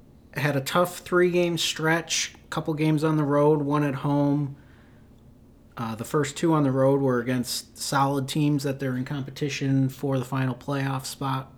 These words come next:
with. And then they had to come back home and face one of the better teams in the league. So it was a tough six points up for grabs. And,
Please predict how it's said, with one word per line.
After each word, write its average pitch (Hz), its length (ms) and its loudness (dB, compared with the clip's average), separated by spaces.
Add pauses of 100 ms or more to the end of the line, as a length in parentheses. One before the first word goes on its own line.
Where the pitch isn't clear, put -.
(100)
with. 139 500 -4 (680)
And 113 200 -6
then 113 480 -2 (300)
they 117 120 -4
had 120 120 -4
to 117 60 -6
come 127 180 0
back 120 200 -2
home 123 280 0
and 110 100 -4
face 127 300 -2
one 123 120 -4
of 117 40 -6
the 117 60 -8
better 117 240 -2
teams 120 320 -2
in 117 100 0
the 110 80 -2
league. 117 480 0 (300)
So 113 560 -2 (180)
it 131 140 -8
was 123 100 -6
a 120 60 -4
tough 143 260 -4
six - 320 -4
points 151 400 -2
up 139 160 -4
for 139 160 -8
grabs. 135 720 -4 (1080)
And, 120 600 0